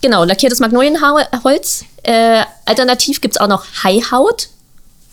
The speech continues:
und dann, ja, hier und da auch mit Büffelhorn vollendet.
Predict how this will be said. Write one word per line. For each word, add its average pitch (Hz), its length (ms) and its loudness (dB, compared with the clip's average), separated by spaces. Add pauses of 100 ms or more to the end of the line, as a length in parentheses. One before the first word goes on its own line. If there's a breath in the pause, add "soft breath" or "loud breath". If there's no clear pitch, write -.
und 240 240 0
dann, 226 320 0
ja, 196 340 2
hier 208 240 0
und 202 140 -2
da 190 120 2
auch 202 140 0
mit 208 240 0
Büffelhorn 196 640 0
vollendet. 147 720 -8